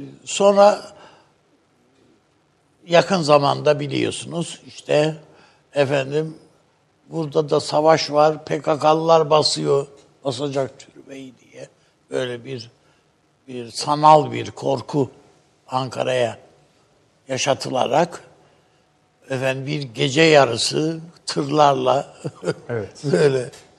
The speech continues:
Speaker 1: türbeyi a-, getirdik filan filan. Muhtemelen, e, yani Süleyman Şah'ın da herhalde kemikleri sızlamıştır.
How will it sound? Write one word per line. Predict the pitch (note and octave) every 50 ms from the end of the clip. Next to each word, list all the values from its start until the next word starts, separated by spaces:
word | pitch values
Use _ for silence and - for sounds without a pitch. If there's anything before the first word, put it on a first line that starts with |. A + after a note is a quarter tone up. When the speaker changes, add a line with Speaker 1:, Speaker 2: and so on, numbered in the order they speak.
| D3 C3+ -
Speaker 1:
türbeyi | - - D#3 C#3+ C3 C3+ C#3 C3+ C3+ C#3+ D3
a-, | C#3+ C3 C#3 C#3+ C#3+
getirdik | C3+ B2 A#2 C3+ C3 B2+ - C#3 C3 A#2 A2 G#2+ A2
filan | _ - C3+ A#2+ A2 A2+ A2+
filan. | - - B2+ B2 - - C#3+ - - _ _ _ _ _ _ -
Muhtemelen, | F3 E3+ F3 F#3 F#3 F3 D3+ C#3 C#3+ D3 E3+ F3 E3+ - - - - _ _ _ _ _ _ _ -
e, | C3+ C3 C3 C3 C3 B2+ B2+ C3 C3 C3+ C3+ C3+ C3+ C3 - _ _ _ -
yani | D3 C#3+ C3+ B2+ A#2+ B2+ C3 C#3 C#3+ C3+
Süleyman | - - E3 E3 D#3+ D#3 D3 D3+ D3+
Şah'ın | C3 - - C3+ C3 C3 B2+ C#3 C#3 C3
da | C3 C3 B2+ -
herhalde | - C#3+ C#3+ C3+ B2+ A#2 G#2 B2+ B2+ B2+ - - _
kemikleri | - - D3 C#3 C3 A#2 - C#3 C3 B2+ A#2
sızlamıştır. | - - B2 A#2+ A2+ B2 A#2+ A#2+ A#2 - - - - G3